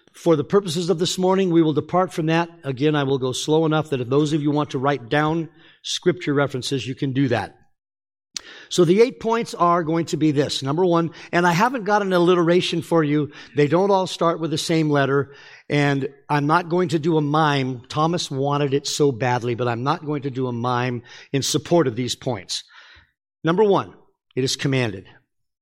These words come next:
Number two, it is based on a decision. Number three, it unites. Number four, it is immersion. Number five, it marks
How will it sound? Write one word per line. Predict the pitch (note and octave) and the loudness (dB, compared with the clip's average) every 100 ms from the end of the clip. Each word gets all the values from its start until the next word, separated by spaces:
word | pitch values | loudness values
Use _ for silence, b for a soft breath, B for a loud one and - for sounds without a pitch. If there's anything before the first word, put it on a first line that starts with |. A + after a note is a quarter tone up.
| _ _ B B B B | _ _ B B B B
Number | D3+ D#3 | 0 2
two, | F#3 - G#3+ D3+ G2 - _ b b b | 0 2 4 4 0 -14 _ b b b
it | D3+ | 0
is | C3+ | 0
based | A2 E3+ E3 | 2 2 2
on | D#3+ | -2
a | D3 | -2
decision. | C#3 - - F3+ A#2 G2 - _ _ _ _ B B B B | -4 -4 2 2 0 -8 -16 _ _ _ _ B B B B
Number | C#3 D#3+ | 0 2
three, | F3 - A3 E3+ | 0 0 2 2
it | B2 D#3 E3+ | 2 0 0
unites. | D3+ F3 E3 F3+ D#3+ A2 - - - - _ _ _ _ b b C3+ | 0 0 0 2 0 -4 -12 -10 -10 -14 _ _ _ _ b b -4
Number | C#3+ | -2
four, | - - A3+ G#3+ D#3 G2+ - _ _ _ _ | -2 -2 4 4 4 0 -14 _ _ _ _
it | C#3+ | -2
is | D3+ C#3+ | 0 0
immersion. | F3+ E3+ F#3 F#3+ C#3 C3 G2 E2+ _ _ _ _ _ _ _ _ _ _ _ _ - | 0 2 4 4 2 -4 -8 -14 _ _ _ _ _ _ _ _ _ _ _ _ -4
Number | C3 | -4
five, | D3+ G#3 F#3+ C#3 G#2 G#2+ - _ _ _ _ _ _ _ _ - | 0 0 0 0 -4 -8 -16 _ _ _ _ _ _ _ _ -2
it | D#3 | 0
marks | D3 E3 A3 C4 - - | 0 2 2 0 -6 -8